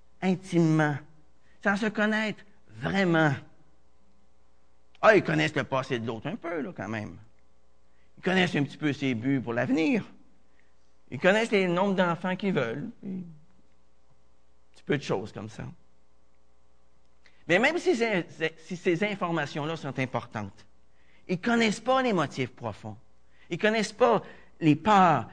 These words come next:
les joies qui composent le fondement émotionnel de leur partenaire. Et ça, c'est très important, les amis. Si on pouvait comparer leur relation à un ascenseur, on pourrait dire qu'ils se sont arrêtés au rez-de-chaussée.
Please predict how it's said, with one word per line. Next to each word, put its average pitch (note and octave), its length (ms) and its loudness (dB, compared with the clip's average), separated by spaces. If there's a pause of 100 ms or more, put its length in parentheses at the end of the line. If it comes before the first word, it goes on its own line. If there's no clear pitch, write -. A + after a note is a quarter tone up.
les E3+ 160 8
joies F#3+ 440 2 (200)
qui F3 140 -4
composent G3 800 6 (140)
le D#3+ 120 4
fondement F#3 540 2 (120)
émotionnel E3 880 0 (140)
de C#3+ 80 0
leur B2+ 180 -4
partenaire. G2+ 800 -12 (680)
Et C3 100 -4
ça, C3+ 220 -6
c'est A2 240 -10
très G#2 280 -8
important, A2+ 440 -8
les A2 120 -8
amis. C#2+ 160 -16 (1080)
Si - 120 0
on G3+ 80 4
pouvait G3 260 2
comparer F#3+ 520 4
leur E3 200 2
relation F#3 720 4 (140)
à E3+ 140 6
un F#3 120 6
ascenseur, F#3+ 760 2
on G3+ 100 6
pourrait F#3+ 300 8
dire G3+ 340 4 (240)
qu'ils G3+ 120 2
se G3+ 120 2
sont G3 240 2
arrêtés E3 420 4
au D3 80 0
rez-de-chaussée. C3 640 -6